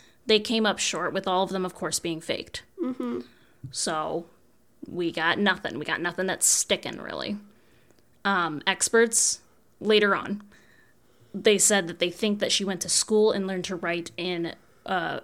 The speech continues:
Speaker 1: France
Speaker 2: Mm-hmm.
Speaker 1: or in French-speaking parts of Belgium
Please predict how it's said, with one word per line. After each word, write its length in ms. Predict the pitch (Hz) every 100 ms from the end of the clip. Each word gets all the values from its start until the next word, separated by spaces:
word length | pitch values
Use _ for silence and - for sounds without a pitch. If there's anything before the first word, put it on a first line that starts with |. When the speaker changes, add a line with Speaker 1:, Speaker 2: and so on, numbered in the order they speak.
| -
Speaker 1:
France 640 | - 202 185 247 - - - _ _ -
Speaker 2:
Mm-hmm. 240 | 254 262
Speaker 1:
or 180 | 208 208
in 160 | 190 185
French-speaking 720 | - 180 180 - 202 196 180
parts 280 | - 170
of 140 | 165 156
Belgium 640 | 143 165 208 214 214 208